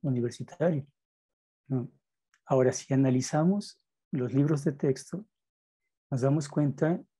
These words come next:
que los libros de texto de matemática en su mayoría son una serie de instrucciones. Y luego yo digo,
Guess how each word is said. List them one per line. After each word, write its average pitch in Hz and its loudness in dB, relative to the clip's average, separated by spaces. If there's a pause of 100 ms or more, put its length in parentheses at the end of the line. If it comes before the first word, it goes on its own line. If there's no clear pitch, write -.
(100)
que - -6
los 123 -6
libros 151 0
de 139 -12
texto 139 0
de 127 6
matemática 127 -2
en - -6
su - -6
mayoría 147 2 (680)
son 147 0
una 147 0
serie 151 2
de 139 0 (760)
instrucciones. - -10 (1400)
Y 143 -6
luego 143 0 (140)
yo 139 -4
digo, 131 -4